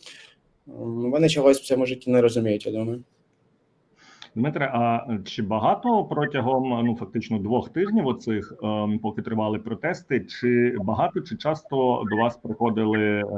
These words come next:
Speaker 2: народні депутати? Бачили ми всі.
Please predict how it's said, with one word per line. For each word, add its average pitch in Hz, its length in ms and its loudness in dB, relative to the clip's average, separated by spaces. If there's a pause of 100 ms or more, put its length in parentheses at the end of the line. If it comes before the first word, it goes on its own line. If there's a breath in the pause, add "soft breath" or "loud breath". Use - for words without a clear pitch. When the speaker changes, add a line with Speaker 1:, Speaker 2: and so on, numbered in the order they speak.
Speaker 2:
народні 98 760 2
депутати? 87 960 -4 (320)
Бачили 95 400 -2
ми 90 420 -8
всі. 85 320 -12